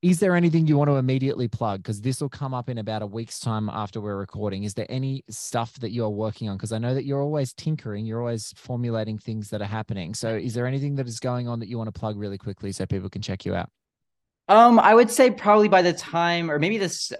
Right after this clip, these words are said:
Speaker 2: same day-ish that this drops, I'm gonna be on an episode of the B-Side podcast with our friends, uh,
Speaker 1: Love
Speaker 2: Dan Mecca and Connor O'Donnell.
Speaker 1: Love
Speaker 2: Uh,
Speaker 1: those boys.
Speaker 2: we're
Speaker 1: Yes.
Speaker 2: doing an episode on Cameron Diaz. So if people wanna check that
Speaker 1: Oh.
Speaker 2: out,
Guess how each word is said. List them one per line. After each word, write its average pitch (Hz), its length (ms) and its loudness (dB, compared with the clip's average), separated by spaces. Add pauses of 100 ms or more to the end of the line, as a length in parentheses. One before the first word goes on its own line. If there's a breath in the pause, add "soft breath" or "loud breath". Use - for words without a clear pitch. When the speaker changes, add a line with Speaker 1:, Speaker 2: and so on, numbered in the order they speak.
Speaker 2:
same 139 460 4
day-ish 135 520 6
that 123 140 0
this 127 180 0
drops, 127 380 4
I'm 139 160 6
gonna 147 160 2
be 156 160 0
on 139 220 4
an 127 100 0
episode 127 640 0
of 117 400 0
the 117 80 -4
B-Side 135 560 4
podcast 139 640 2
with 127 100 -4
our 117 140 4
friends, 117 560 0
uh, 113 240 4
Speaker 1:
Love 180 100 0
Speaker 2:
Dan 120 180 6
Mecca 120 300 2
and 120 320 2
Connor 120 300 0
O'Donnell. 120 440 0
Speaker 1:
Love 190 280 4
Speaker 2:
Uh, 170 160 6
Speaker 1:
those 131 160 2
boys. 101 680 -4 (200)
Speaker 2:
we're - 100 -2
Speaker 1:
Yes. 123 100 0
Speaker 2:
doing 131 160 4
an 127 120 4
episode 123 420 0
on 117 140 2
Cameron 120 400 2
Diaz. 131 600 2
So 117 200 0
if 117 60 -4
people 127 200 -6
wanna 143 240 2
check 131 160 4
that 127 160 4
Speaker 1:
Oh. - 20 6
Speaker 2:
out, 123 440 2